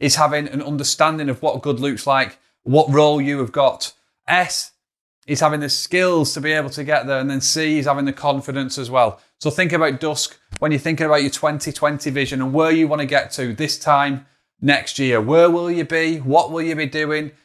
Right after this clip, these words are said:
And have you got an emotional attachment to that destination?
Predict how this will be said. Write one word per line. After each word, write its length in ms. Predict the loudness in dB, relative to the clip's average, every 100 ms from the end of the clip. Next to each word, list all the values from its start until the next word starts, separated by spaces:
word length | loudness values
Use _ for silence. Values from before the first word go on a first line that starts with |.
| _ 0
And 360 | 2 2 -2 -6 _ -2
have 160 | 2
you 100 | 2
got 140 | 2 0
an 60 |
emotional 440 | 0 -2 -2 -4 -10
attachment 760 | -6 -2 -2 -4 -8 -8 -8 _ _ _
to 180 | 2 4
that 180 | 4 2
destination? 920 | 0 0 -2 -2 -2 -4 -4 -6 -8